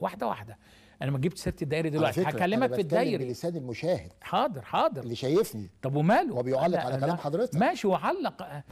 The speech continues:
Speaker 1: ما أنا برجع تاني بقول لك: "أنا راجل، آه، دكتور ولست في هيئة تنفيذية، بس أنا كل ذي حق ياخد حقه".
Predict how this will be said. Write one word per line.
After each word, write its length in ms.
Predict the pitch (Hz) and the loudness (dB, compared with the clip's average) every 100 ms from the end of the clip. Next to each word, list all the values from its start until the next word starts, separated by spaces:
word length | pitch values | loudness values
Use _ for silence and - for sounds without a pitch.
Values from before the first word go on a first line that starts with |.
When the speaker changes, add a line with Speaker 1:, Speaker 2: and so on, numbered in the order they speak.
| - - | -14 -4
Speaker 1:
ما 100 | 151 | -2
أنا 100 | 160 | 2
برجع 320 | 170 226 202 | 2 2 0
تاني 200 | - 214 | -2 -2
بقول 140 | 190 220 | 0 -2
لك: 140 | - | -2
"أنا 180 | 170 165 | -2 2
راجل، 460 | 185 214 226 226 202 _ _ _ | 2 2 2 0 -6 _ _ _
آه، 360 | 160 160 160 156 - | 0 2 2 0 -6
دكتور 360 | 151 151 226 214 | -6 2 4 4
ولست 480 | 180 185 196 - 208 202 208 - - | 4 2 -2 -4 0 2 0 -4 -8
في 140 | - | 0
هيئة 160 | 156 190 | 2 2
تنفيذية، 520 | - 160 135 120 117 | 0 -6 -6 -8 -6
بس 220 | 110 151 | -4 -2
أنا 280 | 208 208 202 - - | 0 0 -2 -6 -4
كل 260 | 214 202 165 | 0 2 0
ذي 180 | 139 | -2
حق 280 | 165 208 - | -4 -4 -2
ياخد 240 | 185 175 - | -2 -2 -6
حقه". 340 | 139 - 101 | -8 -8 -16